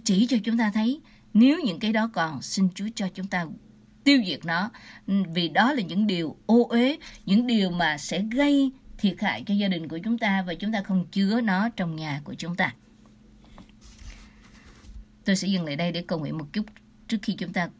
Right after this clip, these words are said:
qua những cái lý do Israel có chiến trận.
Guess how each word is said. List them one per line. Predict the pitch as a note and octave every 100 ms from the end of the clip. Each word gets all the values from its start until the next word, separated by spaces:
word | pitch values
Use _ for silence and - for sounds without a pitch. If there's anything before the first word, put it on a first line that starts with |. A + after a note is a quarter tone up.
| _ _
qua | F#3 F3 E3+
những | D#3 C#3
cái | G#3
lý | A3
do | G3 F3+ E3+ -
Israel | E3+ D#3+ E3 -
có | F#3
chiến | G3 G3
trận. | D3